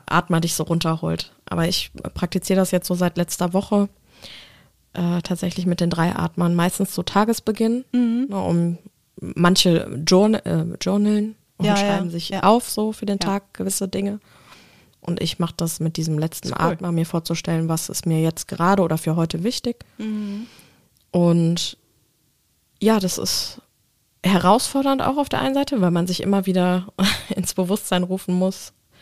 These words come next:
Speaker 1: äh, äh, be-, also ins Bewusstsein rufen, ja, muss tatsächlich, nicht darf, sondern muss.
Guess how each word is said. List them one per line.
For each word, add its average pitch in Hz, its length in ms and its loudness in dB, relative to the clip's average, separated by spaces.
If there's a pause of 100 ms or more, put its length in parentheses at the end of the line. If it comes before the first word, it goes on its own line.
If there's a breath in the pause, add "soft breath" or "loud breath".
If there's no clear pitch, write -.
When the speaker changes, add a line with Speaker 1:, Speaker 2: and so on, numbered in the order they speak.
(140 soft breath)
Speaker 1:
äh, 156 320 6
äh, 160 40 4
be-, 170 300 2
also 147 240 -2
ins - 180 -2
Bewusstsein 175 540 0
rufen, 180 340 -2
ja, 175 140 -2
muss 185 300 -4 (200)
tatsächlich, 202 640 -4
nicht 170 220 -4
darf, 180 240 -2
sondern 165 240 0
muss. 226 200 -4